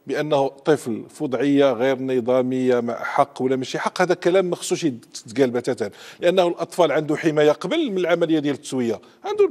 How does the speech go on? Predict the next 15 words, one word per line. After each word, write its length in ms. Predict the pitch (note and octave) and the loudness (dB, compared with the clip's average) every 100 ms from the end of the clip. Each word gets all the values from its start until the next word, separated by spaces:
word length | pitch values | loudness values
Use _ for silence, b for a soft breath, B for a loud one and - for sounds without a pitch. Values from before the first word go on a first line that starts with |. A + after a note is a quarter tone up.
| - | 0
الح-، 140 | - | -4
حقوق 400 | G#3 F#3+ - G3+ | -2 -2 0 -2
ديال 280 | E3 F#3+ F#3 | 0 0 0
الاتفاقيه 540 | E3+ - E3+ F3 F3 | -4 -4 -6 -2 -2
ديال 160 | E3 D#3+ | -2 -2
حقوق 260 | D#3 C3 A#2+ | -4 -4 -10
الطفل 280 | - A#2+ - b b | -8 -8 -10 b b
اللي 120 | F3+ E3+ | -2 0
هي 260 | D#3+ E3 | 2 2
ملزمه 640 | D3 A#3 G3 F3 F#3 B3+ D#4 B B - | 2 0 0 -4 0 0 0 B B -6
باش 180 | F3 | -4
ي-، 80 | F#3+ | -4
باش 380 | F3 E3 D#3+ - | -4 -6 -6 -6
يتشكل، 1120 | D#3+ D3+ D3+ C#3+ C#3 A#2+ - - C#3 C3 A#2 B2 F2+ B | -6 -4 -6 -6 -8 -10 -16 -6 -2 2 0 -2 -12 B
ي-، 60 | - | -2